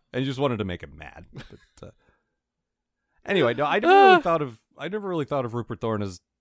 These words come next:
Speaker 1: uh, a villain so much as just part, I don't know.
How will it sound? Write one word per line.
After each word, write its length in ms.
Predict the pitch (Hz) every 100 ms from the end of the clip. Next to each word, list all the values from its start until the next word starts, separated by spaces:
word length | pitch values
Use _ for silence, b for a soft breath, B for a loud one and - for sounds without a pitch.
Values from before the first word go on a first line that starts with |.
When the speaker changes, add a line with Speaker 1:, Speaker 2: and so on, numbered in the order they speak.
| _
Speaker 1:
uh, 300 | - - - 65 _ _ -
a 120 | 117
villain 480 | 92 117 113 104 92
so 160 | 110
much 260 | 101 92 -
as 120 | 92
just 280 | - 95 - _ _ _ _ _
part, 240 | - 104 -
I 100 | 151
don't 120 | 87
know. 200 | 85